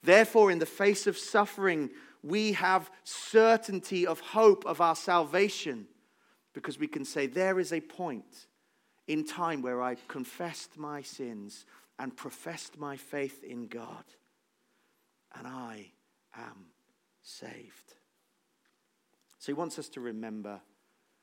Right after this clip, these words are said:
baptism. And then finally, he wants us to remember where Jesus is now.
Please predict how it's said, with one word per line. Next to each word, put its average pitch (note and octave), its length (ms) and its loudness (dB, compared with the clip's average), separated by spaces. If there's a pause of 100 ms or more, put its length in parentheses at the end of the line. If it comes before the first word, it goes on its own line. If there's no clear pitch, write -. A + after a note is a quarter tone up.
(800)
baptism. - 680 -16
And C3+ 120 -4
then D3+ 140 2
finally, D3+ 640 0
he D3+ 320 -4
wants C#3 340 -8
us C3+ 200 -10
to - 180 -14
remember C3 760 -4
where A#2+ 460 -6
Jesus A2+ 840 -12
is G#2+ 520 -12 (400)
now. F#3 580 -14